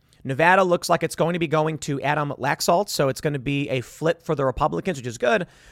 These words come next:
but we'll still put them at fifty, uh, uh, fifty fifty. Well, it'll put, it'll put them at forty-nine. And then, uh, what are we waiting on? We're waiting on Arizona. If, if Masters can somehow, I really don't,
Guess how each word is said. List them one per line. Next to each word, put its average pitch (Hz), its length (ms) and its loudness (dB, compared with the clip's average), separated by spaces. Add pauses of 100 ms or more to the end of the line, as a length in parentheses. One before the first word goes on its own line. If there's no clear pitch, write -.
but 165 120 2
we'll 170 100 2
still 214 320 0
put 214 260 0
them 190 260 2
at 165 220 -4
fifty, 202 720 -2
uh, 147 60 -4
uh, 131 280 0
fifty 170 300 -2
fifty. 120 400 -4 (280)
Well, 202 280 2
it'll 190 160 4
put, 233 320 2
it'll 180 160 2
put 214 100 0
them 196 100 2
at 175 140 -2
forty-nine. 143 760 0 (960)
And 147 160 -2
then, 143 180 0
uh, 131 120 2
what 175 100 4
are 196 40 6
we 185 60 4
waiting 139 200 0
on? 110 100 -8
We're 131 160 -6
waiting 170 220 0
on 151 80 -2
Arizona. 151 580 2 (640)
If, 165 340 0
if 170 180 -2
Masters 202 800 -2 (340)
can 160 160 -2
somehow, 180 800 2
I 117 120 -6
really 117 300 -6
don't, 98 240 -12